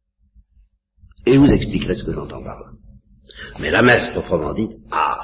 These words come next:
c'est du transcosmique. C'est le, c'est, c'est, c'est le saint des saints.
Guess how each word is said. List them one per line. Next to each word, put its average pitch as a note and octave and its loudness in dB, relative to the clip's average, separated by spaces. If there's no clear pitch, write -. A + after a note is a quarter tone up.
c'est D#2 -2
du D2+ -8
transcosmique. - -6
C'est - -6
le, G#2 4
c'est, - -8
c'est, - -4
c'est G2 2
le D2+ 0
saint D#3+ 6
des E2 4
saints. - 0